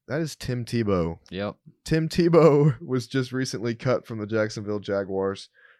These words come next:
Speaker 1: um, after his preseason, I don't even know if we can call it preseason play or if it was just preseason, like, effort. <laughs> He put in effort. <laughs> He, uh, we all saw the videos,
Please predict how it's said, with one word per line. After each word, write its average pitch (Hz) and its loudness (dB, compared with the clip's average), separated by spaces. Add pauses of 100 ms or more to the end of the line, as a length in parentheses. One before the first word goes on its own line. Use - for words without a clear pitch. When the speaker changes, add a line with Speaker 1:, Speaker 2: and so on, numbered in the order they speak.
Speaker 1:
um, 82 -6
after 92 -4 (100)
his 101 -8
preseason, 107 -6 (1400)
I 110 -4
don't 123 -2
even 107 -4
know 110 2
if 113 -2
we 117 -4
can 98 -12
call 101 -2
it - -6
preseason 98 -6
play 90 -4
or 85 -6
if 85 -10
it 92 -8
was 87 -8
just - -18
preseason, 85 -6
like, 82 -12
effort. 110 -10 (360)
<laughs> - - (380)
He 104 -8
put 131 -4
in 120 -2
effort. 101 -2
<laughs> 147 -10 (1120)
He, 127 -2
uh, 113 0
we 123 -2
all 131 0
saw 131 -4
the 117 -4
videos, 104 -2